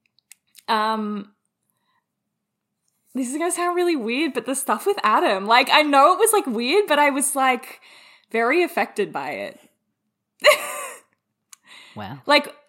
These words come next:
Speaker 1: favourite moment in, like, a, like, the rest
Speaker 2: Sexual sense.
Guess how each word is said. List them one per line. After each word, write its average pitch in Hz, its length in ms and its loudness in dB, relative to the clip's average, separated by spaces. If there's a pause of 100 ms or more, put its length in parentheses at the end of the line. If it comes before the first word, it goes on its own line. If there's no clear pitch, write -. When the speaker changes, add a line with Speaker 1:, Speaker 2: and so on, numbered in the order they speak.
(200)
Speaker 1:
favourite 277 420 2
moment 240 400 0
in, 208 200 -8
like, 196 300 -4
a, 170 460 -4 (800)
like, 233 280 0
the 269 80 2
rest 277 240 2
Speaker 2:
Sexual 98 160 -12
sense. - 480 -12